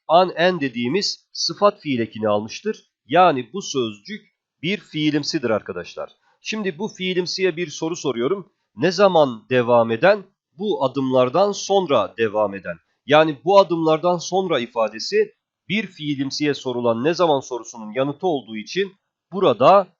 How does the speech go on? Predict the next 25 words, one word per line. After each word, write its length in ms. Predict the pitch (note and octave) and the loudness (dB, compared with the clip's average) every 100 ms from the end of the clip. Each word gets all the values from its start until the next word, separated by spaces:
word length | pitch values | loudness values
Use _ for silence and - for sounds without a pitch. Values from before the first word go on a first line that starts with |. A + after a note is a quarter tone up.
| _ | _
zaman 500 | - - D3+ F3+ F#3 | -6 0 2 4 2
zarfı 720 | D3+ A#2+ G#2+ - F3+ G3+ F3 _ - | 2 0 0 0 0 0 -2 _ -2
görevindedir. 680 | C3 B2 G#2 F2+ D2 _ _ _ _ | 0 0 -2 -10 -14 _ _ _ _
Yine 260 | B2+ G#3 A3 G#3+ | -6 2 2 2
bu 120 | A3 | -8
cümlede 380 | D#3 F3 E3 E3+ | -10 -4 0 0
geçen 400 | E3 D#3 F3+ B2+ - _ _ _ | 0 -2 0 -2 -2 _ _ _
ifadesini 760 | D3 - E3+ E3+ E3+ - F3+ G3 | -10 2 4 4 0 -2 -4 -4
sözcüğü 640 | - D3+ B2 G2+ A#2 G#2 | -4 -4 -4 -8 -12 -8
bir 200 | C3 - | -10 -8
isimdir. 560 | A#2+ - D#3 F#3 G3 _ _ _ _ | -6 -4 -2 -2 -4 _ _ _ _
İsimlere 500 | C3+ - F#3 F#3 G#3 | -10 -6 0 2 2
sorulan 460 | G3+ E3+ C#3+ B2+ A#2+ | 0 -4 0 0 0
nasıl 260 | D#3+ E3+ | -4 -6
sorusu 600 | D#3 C3 A#2+ - G3 G3+ _ _ | -8 -8 -8 -4 -2 -2 _ _
niteleme 440 | C3 F3 E3 F3+ | -8 -4 -2 -2
sıfatlarını 680 | F#3 - D#3 D3 C#3+ C3+ B2+ | -4 -4 -4 -2 -2 -2 -4
buldurur. 340 | G#2+ F2+ D#2+ D#2 _ _ - | -8 -18 -20 -20 _ _ -4
Nasıl 340 | F#3+ G3+ G#3 | -2 0 -2
ifade? 680 | C#3 - A#2 A2+ F3+ G#3 - | -2 2 2 4 2 0 -4
İyi 280 | C#3+ D3 F3 | -10 -6 -4
ifade. 640 | C3+ A#2 G#2 G2+ D3 G3+ - _ _ | -2 0 0 2 0 0 -6 _ _
İyi 240 | E3+ F#3+ A3+ | -8 -4 -4
sözcüğü 640 | - C#3+ A#2 - A2+ A#2 | -2 -2 -4 -8 -12 -6
burada 560 | F#3+ C#3+ C3+ G3+ F#3+ | 2 4 6 4 2